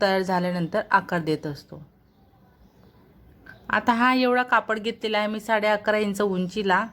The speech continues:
आणि डबलमध्ये फोल्डेड घडी आहे अठरा इंचाची. म्हणजेच बघू शकता, आपली ही जी स्लीव्स कटिंग आहे अस्तरची, ती आपण अशा पद्धतीने ठेवून घेणार आणि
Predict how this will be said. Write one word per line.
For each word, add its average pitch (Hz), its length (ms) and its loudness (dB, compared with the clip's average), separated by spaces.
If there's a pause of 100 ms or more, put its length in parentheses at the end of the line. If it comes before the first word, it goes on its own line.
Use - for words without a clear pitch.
(540)
आणि 220 180 2
डबलमध्ये 233 580 4
फोल्डेड 220 480 0
घडी 208 240 2
आहे 196 280 2
अठरा 190 360 -2
इंचाची. 160 600 -4 (1040)
म्हणजेच 240 540 4
बघू 208 400 2
शकता, 247 340 2
आपली 226 260 2
ही 220 180 -2
जी 220 160 -6
स्लीव्स 226 300 -4
कटिंग 202 300 -4
आहे 202 240 2
अस्तरची, 202 580 -2
ती 202 120 0
आपण 202 280 4
अशा 190 240 2
पद्धतीने 202 560 0
ठेवून 196 320 0
घेणार 185 320 2 (840)
आणि 226 380 2